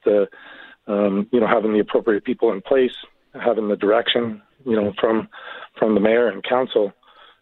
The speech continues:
um, you know, is, is what's gonna change that culture. And, and, and that's what we're aiming for. And, and we're more than willing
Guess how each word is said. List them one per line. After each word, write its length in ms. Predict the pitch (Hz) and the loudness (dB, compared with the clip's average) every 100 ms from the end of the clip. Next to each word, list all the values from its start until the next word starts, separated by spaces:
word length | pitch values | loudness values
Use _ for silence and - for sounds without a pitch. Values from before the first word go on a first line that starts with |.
| _ | _
um, 480 | 113 104 101 95 90 _ | -6 -4 -4 -6 -12 _
you 220 | 170 107 | -6 0
know, 160 | 113 104 | 2 2
is, 80 | 101 | 2
is 240 | 117 101 | 2 2
what's 180 | 98 104 | 0 0
gonna 200 | - 101 | -2 0
change 320 | - 110 104 98 | 0 2 2 0
that 200 | 98 - | 0 0
culture. 440 | - 104 - 90 _ - - _ _ | 0 0 0 -2 _ -20 -20 _ _
And, 280 | 107 95 92 | -2 -2 0
and, 240 | 110 104 104 | 0 2 2
and 160 | 117 | 2
that's 180 | 120 - | 2 0
what 100 | 104 | 0
we're 160 | 107 104 | 2 0
aiming 200 | 104 90 | -2 -2
for. 180 | 98 98 | 0 0
And, 160 | 98 98 | -4 -8
and 300 | 104 92 101 | -8 -8 0
we're 180 | 117 | 0
more 200 | 104 107 | 2 2
than 140 | 104 95 | 2 -2
willing 260 | 101 95 | -2 -4